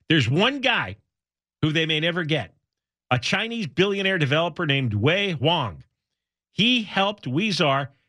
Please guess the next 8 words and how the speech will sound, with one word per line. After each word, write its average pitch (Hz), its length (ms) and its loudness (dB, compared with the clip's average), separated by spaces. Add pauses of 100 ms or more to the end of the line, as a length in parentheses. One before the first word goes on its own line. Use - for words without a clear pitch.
(160)
get 160 240 -2
six - 460 -2
hundred 196 480 0
dollars 131 680 0 (600)
to 139 100 2
pay 180 280 -2
off 190 240 0
an 160 120 -4